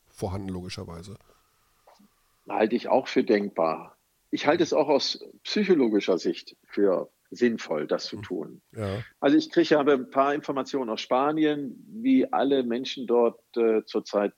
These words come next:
Speaker 2: kaserniert werden.
Speaker 1: Mhm.
Speaker 2: Und da, das ist ja, äh, das ist ja sozialpsychologischer, äh, Brennherd, der
Speaker 1: Mhm.
Speaker 2: sich da möglicherweise in den nächsten Wochen, also zwei Wochen hält das noch jemand aus,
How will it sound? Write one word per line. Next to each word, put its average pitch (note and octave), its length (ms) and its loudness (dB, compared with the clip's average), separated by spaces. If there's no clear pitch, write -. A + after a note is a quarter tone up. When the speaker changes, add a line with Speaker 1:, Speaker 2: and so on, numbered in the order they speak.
Speaker 2:
kaserniert G#2+ 600 0
werden. C#3 420 -2
Speaker 1:
Mhm. G#2+ 80 -20
Speaker 2:
Und A2 260 0
da, F#2 200 2
das - 160 -2
ist A2+ 180 -4
ja, F#2+ 340 2
äh, G2 300 -6
das - 160 -8
ist A#2 120 -6
ja G2 100 0
sozialpsychologischer, G2+ 1600 -2
äh, F#2+ 40 -6
Brennherd, A2 680 0
der E2 300 -4
Speaker 1:
Mhm. A2 340 -10
Speaker 2:
sich - 160 -6
da G2 120 0
möglicherweise G2+ 600 2
in G2 60 0
den G2 100 -6
nächsten G2 240 -6
Wochen, F2 160 -4
also G#2 180 -2
zwei E3+ 260 2
Wochen D#3+ 160 2
hält D#3 120 4
das C#3 120 2
noch C3+ 120 0
jemand A2+ 260 2
aus, F3+ 420 2